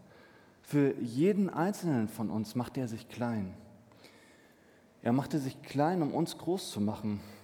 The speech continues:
damit wir Kinder Gottes werden können. Damit du eine Identität leben kannst, die nicht mehr daran gegründet ist, Leitern immer weiter hinaufzusteigen,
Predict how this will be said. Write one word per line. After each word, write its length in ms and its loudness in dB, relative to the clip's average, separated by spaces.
damit 360 0
wir 300 2
Kinder 360 -2
Gottes 380 -4
werden 260 -2
können. 320 -6
Damit 360 4
du 200 6
eine 340 4
Identität 840 0
leben 340 2
kannst, 380 -4
die 80 4
nicht 160 4
mehr 240 4
daran 400 4
gegründet 580 2
ist, 240 -2
Leitern 460 2
immer 240 2
weiter 220 2
hinaufzusteigen, 1160 -2